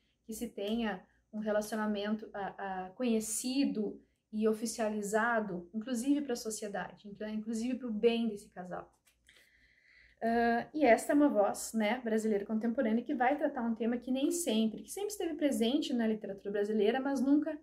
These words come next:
de uma forma tão delicada, digamos assim. A terceira voz que eu trago é da Maria José Silveira, essa escritora que representa a região centro-oeste.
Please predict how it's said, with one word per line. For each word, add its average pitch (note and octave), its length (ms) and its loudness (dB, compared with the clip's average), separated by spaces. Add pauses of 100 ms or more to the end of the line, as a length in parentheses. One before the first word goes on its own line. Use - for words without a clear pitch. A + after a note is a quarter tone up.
de A3 80 -8
uma C#4 220 0
forma B3+ 300 0
tão B3+ 240 -2
delicada, A3+ 640 -2
digamos E3+ 400 -10
assim. - 220 -18 (1120)
A C4 80 -8
terceira D#4+ 340 0
voz C4+ 200 4
que - 60 -6
eu G#3 60 -4
trago A3+ 280 2
é - 20 2
da A3+ 100 2
Maria A#3 260 2
José B3+ 200 -2
Silveira, G#3+ 440 2
essa G#3+ 120 -2
escritora A3+ 400 -2
que A3+ 120 -8
representa A3+ 440 -2
a - 20 -2
região A3+ 280 -2
centro-oeste. C4 800 -4